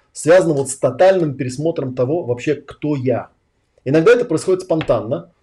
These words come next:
ну, потому что, например, человек, э, свое определение себя, ну, там, завязывал, да, на что-то он там завязывал, на своих родителей, там, или еще на что-то, да, и вдруг там кто-нибудь из родителей, ну, к примеру, умер.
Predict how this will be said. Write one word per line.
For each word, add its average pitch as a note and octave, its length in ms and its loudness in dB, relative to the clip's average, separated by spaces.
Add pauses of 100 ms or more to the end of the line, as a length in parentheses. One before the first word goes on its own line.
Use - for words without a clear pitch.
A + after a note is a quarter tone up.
(140)
ну, F#3 160 -4
потому D#3 260 2
что, D3+ 140 -4
например, C#3+ 360 0
человек, D#3 540 2
э, C3 260 2
свое C#3 340 2
определение C3+ 560 0
себя, E3 480 4
ну, C3 100 -4
там, C3 160 0
завязывал, B2+ 480 2
да, C3 160 2
на A2+ 300 -8
что-то B2+ 300 -4
он G2+ 60 -16
там G2 200 -20
завязывал, A2+ 440 -2
на G#2 80 -20
своих A#2 240 -10
родителей, C3 520 -10
там, A2 200 -8
или G2+ 80 -16
еще D3+ 200 -8
на B2 80 -10
что-то, G#2 300 -16
да, B2+ 160 0
и A2 40 -2
вдруг - 180 -14
там G#2 120 -20
кто-нибудь A#2+ 340 -10
из A2+ 80 -14
родителей, A2+ 460 -12
ну, - 100 -16
к - 40 -20
примеру, A#2+ 360 -4
умер. B2 280 -6